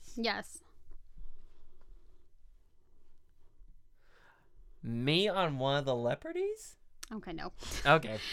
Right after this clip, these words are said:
Speaker 1: <laughs> What was the worst score of all of our challenges? Same
Speaker 2: Probably me
Speaker 1: thing.
Speaker 2: on Leopardy. <laughs>
Speaker 1: Uh, it was you, but it was not Leopardy.
Speaker 2: Oh. Oh,
Speaker 1: Okay.
Speaker 2: no. Oh, what? It was one of the naming ones. I can't remember.
Speaker 1: Okay. Mammals, of course, are our most common bonus animal and honorable mention. What
Speaker 2: Mm-hmm.
Speaker 1: was the second most common?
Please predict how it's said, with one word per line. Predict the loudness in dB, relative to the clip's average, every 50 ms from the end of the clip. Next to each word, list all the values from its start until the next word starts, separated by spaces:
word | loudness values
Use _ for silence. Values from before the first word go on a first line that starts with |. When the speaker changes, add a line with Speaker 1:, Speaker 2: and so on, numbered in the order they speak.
| -4
Speaker 1:
<laughs> | -4 -4 -4 4 8
What | 10 12 12
was | 12 10 10
the | 8 6 8
worst | 10 10 10 10 8
score | 6 6 8 10 10 10
of | 10 10
all | 8 8 6
of | 6 4
our | 2 2 2
challenges? | 2 2 2 2 2 0 -2 -2 -2 -2 -4 -4 0
Same | 4 6 6
Speaker 2:
Probably | 6 6 4
me | 4 2 2
Speaker 1:
thing. | 0
Speaker 2:
on | 0 0
Leopardy. | -2 -4 -4 -4 -4 6 8 10 10 10 6
<laughs> | 0 2
Speaker 1:
Uh, | 6 8 8 10 10 10 8 8 6 4 2
it | 2 2 4 4 2 0
was | -2 2 6 10 10 10 10 10 6 4 2 2 -2 -4 -4
you, | 0 2 4 4 4 4 4 4
but | 2 0
it | 0
was | 0 0 4
not | 6 6 6 6
Leopardy. | 4 2 2 2 0 -2 -2 -2 0 2
Speaker 2:
Oh. | 4 6 6 6 4 2 0 -4 0 8
Oh, | 12 12 12 12 12 12
Speaker 1:
Okay. | 12 12
Speaker 2:
no. | 10 8 10 10 12 12 10 8 6 0 -6 0
Oh, | 4 6 8 8
what? | 8 6 6 4 4 2
It | 0
was | 0 0 0
one | -2 -2
of | -2 -2
the | -4 -4
naming | -4 -6 -6 -6 -6 -8
ones. | -8 -8 -8 -10 -10
I | -12
can't | -14 -12 -10 -10 -10 -10 -10 -14 -6 -4
remember. | -2 0 0
Speaker 1:
Okay. | 0 -2 -4 -8 -14 -14 -16 -8 0
Mammals, | 6 10 12 12 12 12 10 8
of | 6 6
course, | 8 10 10 10 10 8
are |
our | 8 8
most | 8 6 4 4 6
common | 10 10 10 10 8 4
bonus | 2 2 2 0 0 0
animal | 0 0 0 2 0 0
and | 0 0
honorable | 0 -2 -2 -4 2
mention. | 6 8 8 10 10 10 10 10
What | 10 8
Speaker 2:
Mm-hmm. | 8
Speaker 1:
was | 8 8
the | 6
second | 6 8 8 10 10 10 8
most | 8 6 4 2 6
common? | 10 10 12 12 10 6 2 -2 -4